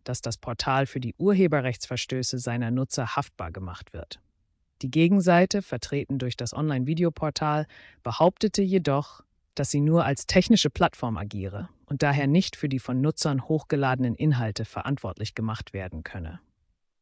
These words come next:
Das Videoportal argumentierte weiter,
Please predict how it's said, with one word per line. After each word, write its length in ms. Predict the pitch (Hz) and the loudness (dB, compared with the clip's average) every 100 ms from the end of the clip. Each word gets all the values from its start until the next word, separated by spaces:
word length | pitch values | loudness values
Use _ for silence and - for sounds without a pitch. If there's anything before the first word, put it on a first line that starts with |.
| _ _ _ - | _ _ _ -10
Das 200 | - - | -8 0
Videoportal 800 | 156 185 196 - 202 - 180 185 | 4 6 6 4 2 4 4 4
argumentierte 800 | 131 143 139 131 - 165 151 127 | 2 0 2 2 2 2 2 0
weiter, 520 | 120 139 - 185 196 | 2 2 4 2 2